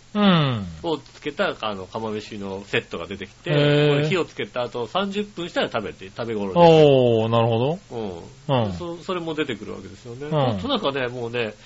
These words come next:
Speaker 2: 結構すぐお腹いっぱいになるんですよね、なんかね。
Speaker 1: なるほど。
Speaker 2: うん。あの、串焼きとか、まあ、揚げ物とかちょこちょこって頼んで、
Speaker 1: うん。
Speaker 2: お酒も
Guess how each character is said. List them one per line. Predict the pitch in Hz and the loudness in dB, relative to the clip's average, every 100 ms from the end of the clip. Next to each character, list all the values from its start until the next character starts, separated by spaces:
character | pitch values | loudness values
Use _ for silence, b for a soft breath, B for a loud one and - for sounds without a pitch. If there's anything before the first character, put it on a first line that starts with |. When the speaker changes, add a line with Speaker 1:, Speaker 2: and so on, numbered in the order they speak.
| b - | b -10
Speaker 2:
結 | - 415 - | -2 -2 0
構 | 311 143 | 0 0
す | 139 - 427 | -4 -8 -4
ぐ | 359 | -2
お | 131 | 0
腹 | 139 156 175 | 0 0 -2
い | |
っ | 156 - | -4 -2
ぱ | 160 | -2
い | |
に | 147 | 0
な | |
る | 127 98 | -4 -4
ん | |
で | - | -12
す | - | -16
よ | 101 | -12
ね、 | 113 | -10
な | 107 | -8
ん | 104 | -2
か | 165 | 4
ね。 | |
Speaker 1:
な | 156 | 6
る | 139 | 6
ほ | 123 | 2
ど。 | 101 - | -2 -6
Speaker 2:
う | 123 120 107 90 90 113 - - - - - | -8 -6 -6 -8 -12 -18 -20 -20 -20 -20 -10
ん。 | |
あ | 120 107 | -6 -6
の、 | 101 101 98 92 92 95 95 113 - | -6 -10 -12 -14 -16 -16 -18 -18 -14
串 | 131 - 113 | -12 -6 -4
焼 | 107 101 104 | -4 -4 -12
き | |
と | - 98 | -12 -12
か、 | - 95 | -10 -8
ま | 110 104 92 87 98 | -4 -4 -4 -6 -8
あ、 | |
揚 | 104 | -10
げ | 107 | -8
物 | 101 101 98 | -8 -8 -10
と | 107 | -12
か | - 95 | -10 -12
ち | 101 | -10
ょ | |
こ | 101 | -10
ち | 107 | -6
ょ | |
こ | 123 | -8
っ | |
て | 107 | -6
頼 | 104 107 110 | -8 -6 -6
ん | 101 90 | -8 -8
で、 | 87 85 - | -10 -8 -2
Speaker 1:
う | |
ん。 | 185 | 0
Speaker 2:
お | 156 127 | 2 0
酒 | 113 110 | -4 -6
も | 110 107 | -6 -8